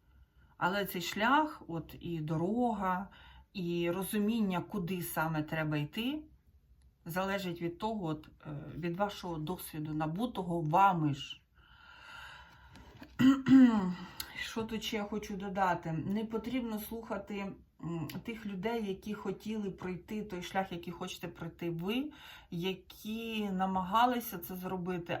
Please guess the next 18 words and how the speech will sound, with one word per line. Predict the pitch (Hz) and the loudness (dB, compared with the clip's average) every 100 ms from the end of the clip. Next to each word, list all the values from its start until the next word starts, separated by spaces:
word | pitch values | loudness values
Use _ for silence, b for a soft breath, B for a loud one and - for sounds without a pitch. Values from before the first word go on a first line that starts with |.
| - | -2
але | 196 202 214 262 269 262 B B B - | -2 -2 0 2 4 2 B B B -2
в | |
них | 202 254 - | 2 2 0
не | |
получилось | - 226 233 220 240 196 170 | -4 -4 -4 -4 -2 -2 -4
по | - 175 | -6 -8
тій | 165 170 | -6 -6
чи | 170 165 | -6 -4
іншій | 160 156 165 | -4 -4 -6
причині. | - 160 - 151 147 147 - B B B B | -6 -8 -4 -4 -4 -6 -8 B B B B
І | 202 | 0
ви | 240 | 2
їх | 277 262 | 2 0
послухали | 254 254 254 262 - 214 175 | -2 -2 -4 -4 -2 0 2
або | 175 185 | 2 0
почитали | 214 220 226 220 220 226 214 | -4 -4 -4 2 4 4 0
в | 202 | -2
інтернеті. | 202 214 202 208 254 277 - 151 | -4 -2 -2 0 0 0 -2 -8